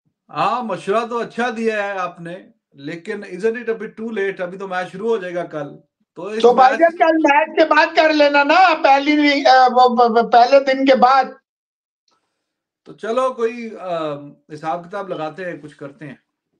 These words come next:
Speaker 1: आपको, मेरे ख्याल में हमसे ज्यादा आपको याद आ रही है। <laughs>
Speaker 2: हाँ।
Speaker 1: असी तो भुल भुला भी गए सां,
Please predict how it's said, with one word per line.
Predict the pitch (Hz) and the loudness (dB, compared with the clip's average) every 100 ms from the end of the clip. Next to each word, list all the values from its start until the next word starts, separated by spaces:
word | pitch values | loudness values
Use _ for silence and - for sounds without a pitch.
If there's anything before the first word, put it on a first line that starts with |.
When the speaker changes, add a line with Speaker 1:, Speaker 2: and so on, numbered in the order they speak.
| - | -6
Speaker 1:
आपको, | 156 196 190 214 | -4 -4 -8 -10
मेरे | 190 185 | -8 -6
ख्याल | 208 | -4
में | 214 | -4
हमसे | 180 214 | -6 -6
ज्यादा | 202 190 202 | -4 -2 -2
आपको | 190 185 190 | -4 -6 -6
याद | 180 151 | -4 -6
आ | 139 | -8
रही | 127 123 | -10 -14
है। | 113 _ _ _ _ | -18 _ _ _ _
<laughs> | - | 0
Speaker 2:
हाँ। | - 226 180 - - _ - - 494 - 466 - - - - _ - - _ - - | 4 2 2 -12 -20 _ -2 2 0 2 0 -2 -6 -14 -16 _ -20 -20 _ -20 -6
Speaker 1:
असी | 185 196 | -6 -4
तो | 208 | -6
भुल | 214 180 180 | -4 -6 -4
भुला | 208 220 | -2 -4
भी | 226 | -6
गए | 208 208 208 | -8 -8 -6
सां, | 208 | -8